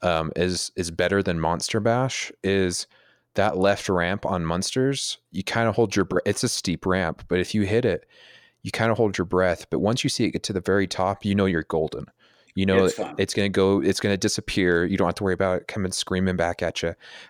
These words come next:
Speaker 1: That's my one complaint about Monster Bash, is you shoot that left ramp, and there's sometimes you can shoot it as clean as possible, and it gets all the way, it gets halfway around that ramp, and you sh-, you think it's coming back to you, and then it,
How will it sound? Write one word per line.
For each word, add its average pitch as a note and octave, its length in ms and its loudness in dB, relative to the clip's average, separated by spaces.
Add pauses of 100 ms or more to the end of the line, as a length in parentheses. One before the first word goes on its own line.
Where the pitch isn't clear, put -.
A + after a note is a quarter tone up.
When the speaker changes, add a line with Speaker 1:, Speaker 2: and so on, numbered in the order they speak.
Speaker 1:
That's B2 240 0
my C#3 80 4
one A#2 180 2
complaint G2 340 -2
about F2 160 0
Monster F2+ 360 -2
Bash, D#2+ 420 -2 (420)
is F2 220 0
you F#2 60 0
shoot - 220 -2
that F2+ 160 0
left E2+ 200 2
ramp, F2 360 0
and F2 260 -2
there's F#2 260 0
sometimes G#2 380 -2
you F#2 60 -2
can F#2+ 120 -4
shoot F#2+ 220 0
it F#2 60 2
as E2+ 100 -2
clean F#2 220 -2
as D#2+ 100 -4
possible, F2 560 -2 (360)
and F2 100 -2
it G2 80 0
gets - 180 0 (100)
all G#2+ 220 6
the A#2+ 100 -2
way, G#2 220 2
it A2+ 120 -2
gets - 180 -6
halfway G#2+ 400 0
around G2+ 200 2
that G2 180 0
ramp, G#2 420 -2 (680)
and G#2 120 0
you A2+ 80 2
sh-, - 180 -4
you A2+ 140 2
think A#2 180 0
it's - 120 -6
coming G#2 220 0
back G2 240 -2
to F#2+ 140 -4
you, F#2 80 0
and F2+ 80 -2
then F2+ 140 -2
it, - 80 -16